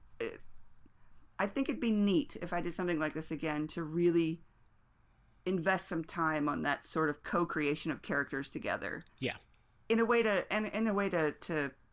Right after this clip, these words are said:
Speaker 1: also, it takes me a while to process things sometimes. So, like, to really understand my character better, I think, so that when it came to, i-,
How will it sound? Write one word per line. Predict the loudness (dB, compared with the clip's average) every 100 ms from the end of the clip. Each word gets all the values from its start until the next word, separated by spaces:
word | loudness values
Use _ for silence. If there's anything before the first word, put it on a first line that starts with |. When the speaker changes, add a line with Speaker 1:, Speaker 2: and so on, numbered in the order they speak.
| -4 0
Speaker 1:
also, | 0 2 2 2 0 -2
it | -4
takes | -2 -4 -4
me |
a | -2
while | 0
to | 2
process | 0 0 -2
things | -10 -8 -6
sometimes. | -6 -6 -6 -4
So, | -4 -2
like, | -2
to | -2 -6
really | -4 0 2 2 0 -4 -14 -20 -20 -20 -20 -20 -20 _ _ _ _ -4
understand | 0 2 0 -2 -4 -4 -2 0 0
my | -2
character | -2 -4 -4 -4
better, | -2 0 0 -4 -6 -14 _ -20 _ _ _ _ _
I | -2 -2
think, | -2 -4 -2 -4
so | -2 0
that | 0 0 -2 -14 _ _ -6
when | -2 0
it | -2
came | -4 -2 0
to, | 0 0 -2 -8 _ _ _ _ _ -20 _ _ _ -20 -20 _ _ _
i-, | -8